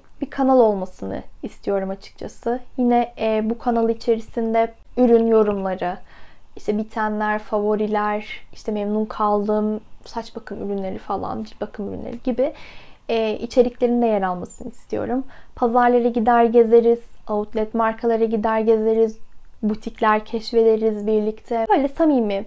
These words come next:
güzel içerikler ürettiğim bir kanal olması niyetindeyim. E, ilk videonun tabii ki günahı olmaz bence. Ses kalitesi nasıl, görüntü kalitesi nasıl, YouTube'a yüklediğimde nasıl olur bunu bilmiyorum.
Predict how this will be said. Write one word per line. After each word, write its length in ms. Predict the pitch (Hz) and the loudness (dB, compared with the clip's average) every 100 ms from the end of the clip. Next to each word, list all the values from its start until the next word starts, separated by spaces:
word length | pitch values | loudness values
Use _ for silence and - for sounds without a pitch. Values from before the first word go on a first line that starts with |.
| - | -2
güzel 260 | 269 277 | 2 2
içerikler 640 | 262 - 240 240 269 240 240 | 2 0 -2 0 0 2 2
ürettiğim 640 | 202 196 196 - 233 285 311 - - - - 285 | -2 -2 -6 -4 -2 -2 -6 -16 -18 -18 -8 -4
bir 160 | 285 | -4
kanal 280 | - 269 269 | -2 2 6
olması 600 | 233 208 202 - - 202 - - - - | 6 4 -2 -6 -8 -8 -10 -16 -16 0
niyetindeyim. 800 | 226 214 220 214 196 196 214 320 269 285 - - - - - | 2 2 0 -4 -2 0 0 0 0 0 -4 -10 -10 -10 -2
E, 120 | 220 220 | 4 6
ilk 300 | 247 247 226 | 8 6 6
videonun 440 | 226 220 226 233 | 6 8 8 6
tabii 280 | 233 208 208 | 6 4 2
ki 140 | 226 | 2
günahı 380 | 220 208 208 240 - | 4 6 8 6 4
olmaz 520 | 214 233 220 220 208 | 6 8 10 10 8
bence. 500 | 190 185 185 202 226 - | 4 4 4 4 4 2
Ses 120 | 233 233 | 0 2
kalitesi 460 | - 220 226 214 233 | 0 4 4 4 2
nasıl, 380 | 220 220 226 220 | 2 4 6 8
görüntü 340 | 214 214 208 | 8 8 2
kalitesi 460 | - 214 220 - 233 | 0 2 2 2 0
nasıl, 380 | 220 - 233 233 - - - - | 0 4 4 4 0 -6 -6 0
YouTube'a 280 | 240 233 240 | 2 6 6
yüklediğimde 520 | 233 233 233 240 233 | 8 8 8 8 6
nasıl 280 | 233 - 214 | 4 2 4
olur 260 | 220 247 | 10 10
bunu 220 | 240 240 233 | 10 8 8
bilmiyorum. 560 | 220 208 175 202 285 | 6 4 2 2 2